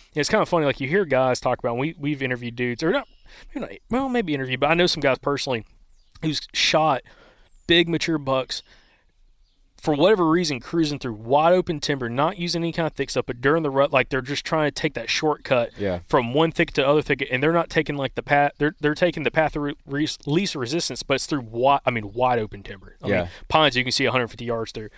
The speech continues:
Speaker 1: But it's like during that time of the year when they are just trying to go from point A to point B as quick as they can to get to the next spot.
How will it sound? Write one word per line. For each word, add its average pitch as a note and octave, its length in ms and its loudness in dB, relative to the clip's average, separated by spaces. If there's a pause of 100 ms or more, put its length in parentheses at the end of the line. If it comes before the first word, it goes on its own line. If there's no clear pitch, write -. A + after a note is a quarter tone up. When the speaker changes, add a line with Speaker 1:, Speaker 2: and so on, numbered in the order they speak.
(680)
Speaker 1:
But E3 260 4 (120)
it's D#3 180 0
like B2+ 220 0
during C#3+ 220 2
that D#3+ 120 2
time D#3+ 160 2
of D#3 60 -2
the C#3+ 80 0
year B2+ 380 0 (300)
when C#3 240 0
they C#3+ 160 6
are D3+ 80 4
just C3+ 140 -4
trying D3 200 0
to C#3+ 40 0
go C3+ 60 4
from B2+ 160 -6
point C#3+ 240 0
A C#3 60 4
to C3+ 40 2
point C3+ 280 -2
B B2 320 -2
as B2+ 160 0
quick - 340 0
as A2 80 0
they C3 160 4
can B2+ 300 0
to A#2+ 60 -2
get B2+ 100 -8
to - 80 -18
the B2+ 100 -2
next A#2+ 240 -4
spot. B2+ 400 -2